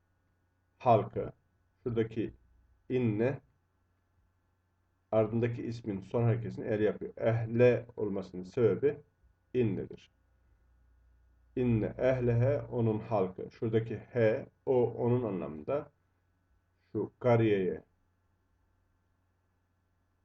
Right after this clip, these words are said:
gönderme yapıyor. Yani he, o, onun anlamında. Burası eğer eril bir isim olsaydı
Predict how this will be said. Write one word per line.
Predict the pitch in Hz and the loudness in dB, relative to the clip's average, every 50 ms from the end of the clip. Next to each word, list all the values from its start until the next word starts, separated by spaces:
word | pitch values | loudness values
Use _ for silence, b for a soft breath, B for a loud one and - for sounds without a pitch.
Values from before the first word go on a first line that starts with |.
| _ _ _ _ _ _ _ _ _ | _ _ _ _ _ _ _ _ _
gönderme | - 113 104 101 98 95 92 90 92 90 | -2 -2 -2 0 0 0 0 0 -2 -4
yapıyor. | 87 85 - - 80 92 101 | -6 -6 -8 -8 -6 -4 -2
Yani | 101 104 104 95 92 92 - _ _ _ _ _ _ _ _ _ _ _ | 0 0 0 -2 -4 -6 -8 _ _ _ _ _ _ _ _ _ _ _
he, | - 131 123 110 107 110 131 131 - _ _ _ _ _ _ _ _ _ _ _ _ _ _ _ _ _ _ _ _ _ _ _ _ _ _ _ _ _ _ | -4 0 2 4 4 2 0 -2 -6 _ _ _ _ _ _ _ _ _ _ _ _ _ _ _ _ _ _ _ _ _ _ _ _ _ _ _ _ _ _
o, | 131 127 127 - - - | 4 4 4 4 2 0
onun | - 113 120 120 120 123 127 127 123 - - _ _ _ _ _ - | 0 2 4 4 4 4 2 -2 -8 -12 -16 _ _ _ _ _ -10
anlamında. | 101 101 92 87 87 82 82 - - | -6 -6 -4 -6 -6 -8 -8 -6 -2
Burası | 123 120 117 117 135 127 120 120 - - _ _ _ _ _ _ _ _ _ _ _ _ | 0 0 0 0 -2 -4 -4 -4 -8 -12 _ _ _ _ _ _ _ _ _ _ _ _
eğer | 120 117 113 113 107 92 - - _ _ _ _ _ _ _ _ _ _ _ _ _ _ _ _ _ _ _ _ _ _ _ _ _ _ _ _ _ _ _ - | 2 2 4 4 2 0 -4 -12 _ _ _ _ _ _ _ _ _ _ _ _ _ _ _ _ _ _ _ _ _ _ _ _ _ _ _ _ _ _ _ 2
eril | 113 117 131 139 135 123 | 2 4 4 4 2 2
bir | 120 110 | 2 0
isim | 104 - - 101 90 | 0 -2 -6 -6 -6
olsaydı | 87 85 - - - - 139 147 170 - | -6 -6 -6 -8 -8 -6 -4 -6 -6 -8